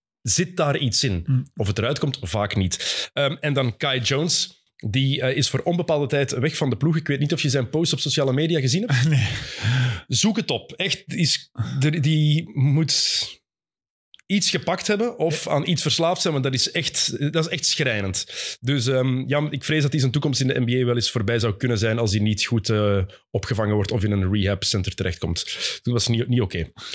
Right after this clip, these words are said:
Speaker 1: Oké, dertiende plaats in het oosten. Moeilijker. De Detroit Pistons.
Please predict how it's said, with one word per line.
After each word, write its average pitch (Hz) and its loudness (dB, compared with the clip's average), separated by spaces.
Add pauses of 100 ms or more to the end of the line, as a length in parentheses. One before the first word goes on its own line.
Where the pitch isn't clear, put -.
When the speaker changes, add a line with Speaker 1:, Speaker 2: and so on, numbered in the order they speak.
(180)
Speaker 1:
Oké, 139 -2 (560)
dertiende 175 0 (540)
plaats - -2 (920)
in 180 -2
het 170 -2
oosten. 160 -2 (480)
Moeilijker. 170 -2 (120)
De 120 -6
Detroit 208 0
Pistons. - -2